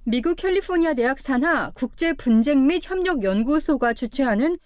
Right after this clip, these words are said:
제이십육 차 동북아시아 협력 대화가 오는 이십일일에서 이십삼일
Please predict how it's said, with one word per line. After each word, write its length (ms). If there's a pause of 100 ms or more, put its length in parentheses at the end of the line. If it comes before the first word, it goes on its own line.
(160)
제이십육 680
차 380
동북아시아 680
협력 440
대화가 600 (280)
오는 260
이십일일에서 680
이십삼일 680